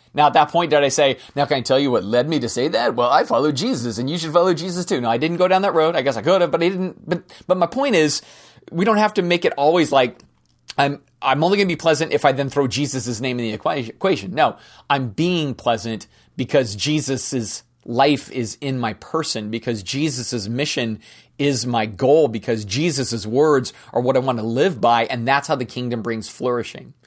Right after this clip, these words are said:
See, I'm a big advocate of John three sixteen and three seventeen, right? Three sixteen, we all love. Three seventeen, it says, "He didn't send his son into the world to condemn the world, but rather that the world would be saved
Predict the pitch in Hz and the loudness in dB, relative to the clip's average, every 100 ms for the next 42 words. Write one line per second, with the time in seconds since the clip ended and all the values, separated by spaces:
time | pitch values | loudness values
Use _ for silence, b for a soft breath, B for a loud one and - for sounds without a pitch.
0 | b b b b b b - 160 175 185 | b b b b b b -4 2 4 2
1 | 110 113 147 135 127 123 120 113 120 117 | 2 2 4 4 2 -2 -2 -2 -2 -2
2 | 113 131 120 110 - 120 117 107 120 - | -4 -6 -6 -8 -8 -8 -6 -6 -4 -2
3 | 117 131 170 92 B B B 110 123 - | -4 -6 -8 -10 B B B -2 -2 -2
4 | 170 175 - - 156 131 143 147 143 127 | 0 2 0 0 2 4 6 6 2 2
5 | 139 139 139 131 139 120 127 117 139 147 | -2 0 -2 -4 -8 -4 -4 0 0 0
6 | 139 - - 147 135 135 139 135 127 120 | -4 -6 -2 -2 0 -2 0 -2 -2 -2
7 | 120 123 - 131 139 147 143 135 139 123 | 0 0 -2 0 2 2 0 0 0 -2
8 | 143 139 135 123 120 113 117 127 123 113 | -4 -4 -4 -4 -6 -4 -2 -2 -2 -4
9 | 110 - 120 113 110 110 | -6 -4 -2 0 -2 -6